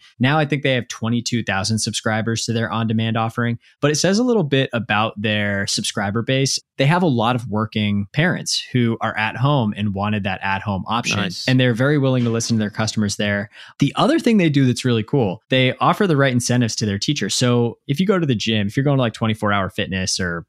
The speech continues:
Speaker 1: Planet Fitness or whatever, like,
Speaker 2: Yeah.
Speaker 1: you're not expecting to work with somebody who's, like, a real company man or woman, right?
Speaker 2: No.
Speaker 1: They're not, like, walking around
Speaker 2: <laughs>
Speaker 1: preaching the Planet Fitness gospel. The Jazzercise teachers get franchise equity.
Speaker 2: Very
Speaker 1: So
Speaker 2: nice.
Speaker 1: Jazzercise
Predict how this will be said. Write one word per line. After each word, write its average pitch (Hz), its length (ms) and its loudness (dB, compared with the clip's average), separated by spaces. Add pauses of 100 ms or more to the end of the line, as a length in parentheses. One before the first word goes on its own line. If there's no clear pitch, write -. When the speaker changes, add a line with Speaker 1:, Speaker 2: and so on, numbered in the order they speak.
Speaker 1:
Planet 104 240 -2
Fitness - 360 -4
or 98 60 0
whatever, 90 360 -2
like, 85 160 -2
Speaker 2:
Yeah. 98 200 -6 (160)
Speaker 1:
you're 139 140 4
not 175 140 4
expecting 147 380 0
to 123 60 4
work 120 180 0
with 120 80 -4
somebody 113 240 2
who's, 110 120 0
like, 107 140 0
a 104 40 -2
real 107 160 0
company 110 400 0
man 98 260 0
or 87 40 -4
woman, 87 300 -4
right? 95 180 -2
Speaker 2:
No. 160 120 0
Speaker 1:
They're 143 80 4
not, 160 180 4
like, 143 180 0
walking 135 280 2
around 131 240 2
Speaker 2:
<laughs> - 20 -14
Speaker 1:
preaching 127 320 0
the 113 60 0
Planet 110 340 -2
Fitness 107 300 0
gospel. 107 500 -2 (160)
The 160 120 6
Jazzercise 170 800 2
teachers 127 520 2 (340)
get 143 360 2
franchise 127 720 2
equity. 127 300 0
Speaker 2:
Very 202 220 -2
Speaker 1:
So 98 180 2
Speaker 2:
nice. 120 120 2
Speaker 1:
Jazzercise 143 560 2